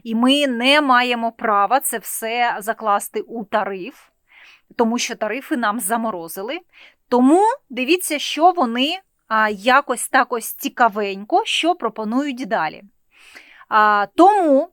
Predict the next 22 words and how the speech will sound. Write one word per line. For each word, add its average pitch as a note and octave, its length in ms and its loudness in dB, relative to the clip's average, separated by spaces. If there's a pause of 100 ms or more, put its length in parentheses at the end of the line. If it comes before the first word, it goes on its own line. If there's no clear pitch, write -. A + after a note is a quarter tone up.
(120)
було B3 340 2
вирішено A#3+ 720 -6 (160)
змінити C4 640 0
правила G3+ 540 2
обліку A3 520 -8
тепла G#3 400 0
та C#4 120 0
води. G3 360 -10 (680)
Ніхто G4 540 4
не G4+ 120 -2
вказує, G3+ 720 0
яким B3+ 500 -4
чином A#3 640 -4
змінити, G3 680 -10 (200)
як A#3 360 6
це B3 100 -6
все A3 200 -8
буде G#3 240 -6
рахуватися F#3+ 800 -6
і B3 100 -12
що. G#3 260 -2
Просто, F4+ 680 4